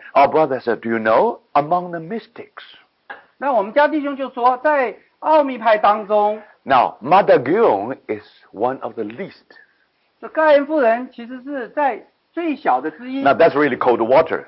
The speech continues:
Speaker 1: See, you can't understand.
Speaker 2: 那对我来讲，好像浇了一桶冷水。
Speaker 1: So then I ask, "Now what is the greatest?"
Speaker 2: 那我就问，
Speaker 1: Who is the greatest?
Speaker 2: 我就问他说，在奥秘派中谁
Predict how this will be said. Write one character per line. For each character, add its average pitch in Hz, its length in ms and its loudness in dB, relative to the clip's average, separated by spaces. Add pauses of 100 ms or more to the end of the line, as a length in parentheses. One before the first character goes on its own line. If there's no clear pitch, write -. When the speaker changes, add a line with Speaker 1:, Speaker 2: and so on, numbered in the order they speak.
(100)
Speaker 1:
See, 101 320 -8
you 117 100 0
can't 120 260 -2
understand. 104 420 -8 (140)
Speaker 2:
那 240 60 -16
对 285 160 -2
我 247 60 4
来 220 160 4
讲， 196 160 2
好 165 80 -2
像 247 180 0
浇 269 160 2
了 262 80 -2
一 247 60 -12
桶 202 180 -4
冷 233 240 -4
水。 175 300 -10
Speaker 1:
So - 180 2
then 269 320 4
I 190 160 6
ask, 139 320 0
"Now 127 240 0
what 220 340 2
is 135 60 -4
the 123 120 -4
greatest?" - 500 -6 (420)
Speaker 2:
那 320 140 -4
我 233 80 -2
就 277 120 -8
问， 285 200 2
Speaker 1:
Who 302 240 2
is 220 80 0
the 190 100 4
greatest? 147 540 0
Speaker 2:
我 190 80 -20
就 277 100 -12
问 294 180 -4
他 247 160 2
说， 247 140 -2
在 269 160 0
奥 285 160 0
秘 277 140 -6
派 254 160 2
中 262 320 -4
谁 202 360 -2